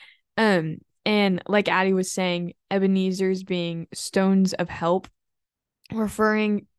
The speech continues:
um, to the Old Testament. Um, I was also reading something that kind of mentioned that stone of help was raised when God had defeated the Israelites' enemies. And I think about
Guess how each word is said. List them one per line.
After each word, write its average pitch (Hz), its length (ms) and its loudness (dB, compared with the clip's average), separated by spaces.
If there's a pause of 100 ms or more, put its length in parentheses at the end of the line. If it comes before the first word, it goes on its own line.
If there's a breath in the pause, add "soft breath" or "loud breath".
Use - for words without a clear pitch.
(240)
um, 196 300 -2
to 226 120 -2
the 214 80 0
Old 214 200 0
Testament. 220 560 -4 (640 soft breath)
Um, 202 420 -2
I 202 100 0
was 208 200 0
also 202 260 0
reading 220 240 -2
something 214 440 -4
that - 180 -4
kind 202 240 -2
of 185 100 -4
mentioned 190 640 -2
that 180 360 0 (280 soft breath)
stone 214 300 -2
of 190 100 0
help 180 400 0
was 190 260 0
raised 180 580 -2
when 185 520 -4 (120)
God 170 260 0
had 185 160 -2
defeated 175 720 -2
the - 120 0
Israelites' 180 480 -2
enemies. 226 580 0
And 196 280 -6
I 180 100 -2
think 185 300 -2
about 180 260 -2